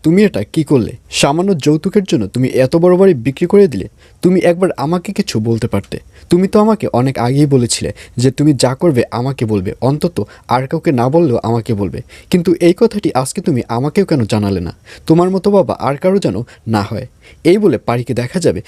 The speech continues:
সে তার বাবার সাথে পর্যন্ত রাগারাগি করবে। আর ঠিক তখনই ইরফান এসে পারিকে সান্ত্বনা দেবে। তখন পারি বলবে, "না ইরফান, তুমিও আমাকে ছোবে না।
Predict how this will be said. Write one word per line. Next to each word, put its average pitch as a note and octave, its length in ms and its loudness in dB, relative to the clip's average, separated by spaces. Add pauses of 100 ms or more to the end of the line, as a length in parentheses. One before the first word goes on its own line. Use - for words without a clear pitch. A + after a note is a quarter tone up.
(120)
সে - 140 0
তার E3+ 160 2
বাবার A#2+ 340 -2
সাথে F#3 240 -6
পর্যন্ত F#3+ 440 -2 (200)
রাগারাগি A2+ 480 -2
করবে। G2 300 -10 (460)
আর B2 100 -2
ঠিক D#3 220 -4
তখনই E3 420 0
ইরফান D3+ 380 0
এসে F#3 240 -2 (320)
পারিকে D3+ 340 -2
সান্ত্বনা A2+ 460 -4
দেবে। - 240 -8 (500)
তখন F#3 220 0
পারি E3 240 0
বলবে, E3 280 0 (240)
"না C#3 180 2
ইরফান, A#2+ 380 -2
তুমিও G3 320 4
আমাকে A#2+ 260 -4
ছোবে A2+ 300 0
না। - 160 -8